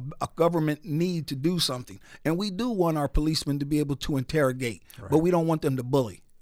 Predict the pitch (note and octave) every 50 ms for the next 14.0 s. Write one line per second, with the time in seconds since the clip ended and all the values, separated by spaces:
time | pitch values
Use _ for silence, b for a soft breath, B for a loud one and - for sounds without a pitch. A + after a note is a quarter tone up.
0 | - _ _ _ _ _ _ - D3 D#3+ E3 D#3+ D3+ D3+ D3 D#3 D3 C#3+ C3+ C#3
1 | - - D#3 C#3 C#3 D3 D#3 D#3 C#3+ - - D#3 C3+ C3+ C3+ C3+ C3 C3 C3+ C3+
2 | C3+ C3+ B2+ - C3+ B2+ B2 B2+ C3 - - - D3 C#3+ C#3+ C#3 C3 - D3+ C#3
3 | C3+ - C#3 C3 C3+ C3 B2+ B2+ - b b b b b b b b b b -
4 | C3 C#3+ C#3 C#3 D3 D3 C#3 C3+ C3+ D3 D3 C#3 B2+ A#2+ - G#2+ - - - G#2+
5 | F#2 F2 - - B2+ B2+ C#3 C#3 C3+ C3+ C#3 D#3 E3 D#3+ - - - B2+ A2 -
6 | - F3 E3+ D3+ - - B2 A#2 A#2 A2 G#2+ C3 C3+ C#3 - - - - F3 E3+
7 | D3+ - D#3 C#3 C3+ C3 B2+ B2 - B B B B B B - C#3 D3+ F3 G#3
8 | A3 G#3+ - - F3 D#3+ D#3 D3+ C#3+ - - D3 C#3 D3+ D3 C#3 C3+ B2+ D3 D3
9 | D3 D3 C#3+ C#3 C#3 D3+ D#3 D#3 D#3 D3 D3 D#3+ D#3 D3+ D#3+ D3+ C#3+ C3+ - C#3
10 | C3 B2 B2 A#2 A#2 C3 C#3 C#3 C#3 C3+ B2+ A#2+ - - C#3+ C#3 C3+ C3+ C3+ B2
11 | - - - C#3+ B2+ B2+ C3+ B2+ C#3+ C#3+ B2+ B2 B2 B2 A#2+ - - A#2 B2 C#3
12 | D3+ C#3 - - - - - B2 A#2+ A#2 A2 A2 - _ - C3 B2 A#2 G#2+ -
13 | - C3 A2+ A2+ A#2+ A2 A2 G#2+ - G#2+ G2 F2+ - - - - C3 A2 -